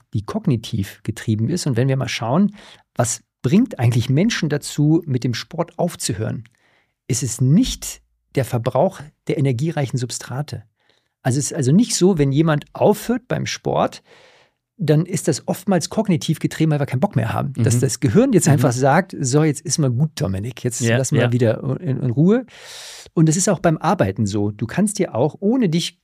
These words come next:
Speaker 1: großartig körperlich zu bewegen, unglaublich müde werden, weil du kognitiv so beanspruchst wird, dass dein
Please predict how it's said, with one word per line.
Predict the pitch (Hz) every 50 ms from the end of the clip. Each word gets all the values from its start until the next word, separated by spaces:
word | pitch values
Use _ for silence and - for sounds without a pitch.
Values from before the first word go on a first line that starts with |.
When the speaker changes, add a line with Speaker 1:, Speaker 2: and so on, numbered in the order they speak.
| _ _
Speaker 1:
großartig | - - - 190 240 226 - - 147 131 - - 117 -
körperlich | - - 185 190 180 151 139 - -
zu | - 147
bewegen, | 131 131 123 143 180 202 160 139 127 - _ _
unglaublich | - 285 294 302 247 165 165 156 143 - - 143 117 139
müde | 175 233 320 311 208 - 147
werden, | - 135 - - 165 185 170
weil | 147 156 143
du | 131 143 143 - _
kognitiv | - - - 254 - - 143 123 117 - - 156 151 -
so | - - 185 226
beanspruchst | 196 - - - - 165 - - - 175 - -
wird, | 165 180 202 190 - _ - - - - _ _
dass | - 143 -
dein | - 139 131 131